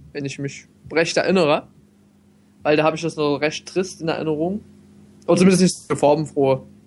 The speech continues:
Aber ich guck mir den, das gan-, die ganzen Trailer, muss ich mir nachher eh noch mal genauer angucken.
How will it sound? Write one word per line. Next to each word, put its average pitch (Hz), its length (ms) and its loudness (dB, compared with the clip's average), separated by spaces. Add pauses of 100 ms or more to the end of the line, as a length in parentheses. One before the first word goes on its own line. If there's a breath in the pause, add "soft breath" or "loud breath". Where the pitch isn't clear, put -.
(440)
Aber 139 380 2 (220)
ich - 120 -8
guck 180 140 4
mir 165 80 4
den, 156 440 0 (100)
das 156 160 2
gan-, 165 160 2
die 156 80 -8
ganzen 165 300 0
Trailer, 165 280 2
muss 160 120 -4
ich - 40 -10
mir 151 60 -6
nachher 143 200 -2
eh 135 100 -2
noch 147 100 0
mal 139 120 0
genauer 135 320 0
angucken. - 680 -8